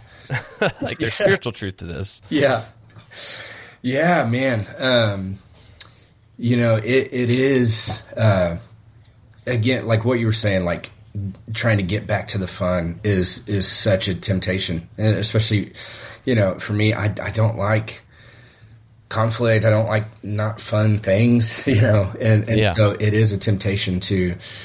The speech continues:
Speaker 2: to do that. One, one example, um, <laughs> that, uh, that I'll give, which you'll, you know, you'll, you'll appreciate this with a kid going into kindergarten. Uh, so,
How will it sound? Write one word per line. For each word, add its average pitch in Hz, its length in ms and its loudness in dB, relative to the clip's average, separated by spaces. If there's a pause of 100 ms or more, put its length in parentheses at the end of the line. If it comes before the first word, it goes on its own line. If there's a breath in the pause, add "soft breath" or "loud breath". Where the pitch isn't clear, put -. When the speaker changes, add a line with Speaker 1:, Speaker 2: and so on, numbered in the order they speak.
(460 loud breath)
Speaker 2:
to 120 140 2
do 110 200 4
that. 113 160 0
One, 117 420 0
one 123 200 2
example, 107 720 2 (140)
um, 92 540 2 (240 loud breath)
<laughs> - 240 -20
that, 107 520 4
uh, 95 420 2
that 101 180 0
I'll 101 140 2
give, 95 400 0
which 113 340 2
you'll, 120 320 4
you 131 100 2
know, 92 200 2 (120)
you'll, 120 240 4
you'll 110 160 4
appreciate 107 380 2
this 98 180 -2
with 98 100 -2
a 92 40 -4
kid 101 160 2
going 95 200 2
into 90 140 2
kindergarten. 92 480 0 (720 loud breath)
Uh, 110 340 4
so, 107 440 0